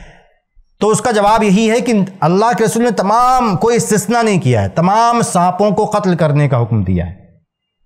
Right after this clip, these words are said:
इसलिए सही बात ये, किसी भी सांप को पाला नहीं जाएगा। दूसरी बात ये कि अगर वो जहरीला है तब तो वाज़ेह है कि उसका नुकसान वाज़ेह है।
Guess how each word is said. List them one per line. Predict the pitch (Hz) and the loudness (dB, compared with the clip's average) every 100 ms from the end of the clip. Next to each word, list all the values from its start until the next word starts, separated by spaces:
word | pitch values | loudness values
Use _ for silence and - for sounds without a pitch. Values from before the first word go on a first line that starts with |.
| _ _ | _ _
इसलिए | 185 185 202 240 | -4 0 0 2
सही | 214 190 226 | 2 0 2
बात | 214 214 | 0 0
ये, | 226 214 | 0 0
किसी | - 214 240 247 | 0 -2 0 0
भी | 240 | 0
सांप | 202 202 202 | 0 -2 -2
को | 220 | -2
पाला | 180 175 165 | 0 0 2
नहीं | 143 | 2
जाएगा। | 113 101 90 90 - - _ _ - - 123 | 0 -2 -2 -6 -12 -20 _ _ -20 -2 0
दूसरी | 208 226 277 | 0 0 0
बात | 240 254 247 | 0 0 0
ये | 247 | 0
कि | 247 | 0
अगर | 220 254 220 - 104 - _ _ _ | 0 0 -2 -6 -18 -20 _ _ _
वो | 147 196 240 220 | 0 2 2 2
जहरीला | 156 180 202 240 240 | 2 0 0 0 0
है | 240 | 0
तब | 240 | -2
तो | 190 240 214 | -2 0 0
वाज़ेह | 180 208 226 | 0 0 0
है | 233 | 0
कि | 233 | -2
उसका | - 220 | -2 -2
नुकसान | 214 - 196 202 | -2 -2 -2 0
वाज़ेह | 175 165 170 | 0 0 0
है। | 127 | 0